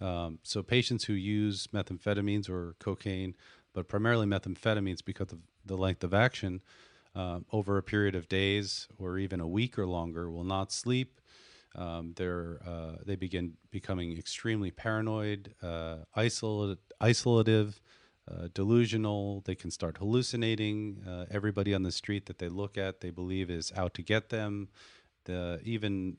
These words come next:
bizarre delusions where they feel that there are things under their skin leading to scratching and picking. If you've ever noticed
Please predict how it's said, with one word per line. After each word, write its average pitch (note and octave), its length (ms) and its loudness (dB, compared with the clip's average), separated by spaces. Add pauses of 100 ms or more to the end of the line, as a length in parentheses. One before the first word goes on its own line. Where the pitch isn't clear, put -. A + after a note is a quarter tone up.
(140)
bizarre G#2 360 6
delusions G2+ 640 0
where F#2 140 0
they F2+ 200 -2
feel G2 300 -4
that F#2 160 -6
there F2+ 240 -4
are E2+ 40 -4
things G2+ 300 -4
under F2+ 180 -2
their E2 120 -2
skin A2+ 640 -2
leading F#2+ 300 -4
to - 140 -14
scratching F#2 640 -4
and E2 160 -10
picking. G#2+ 460 0
If F2 160 -6
you've E2 160 -6
ever F2 180 -4
noticed F2 460 -4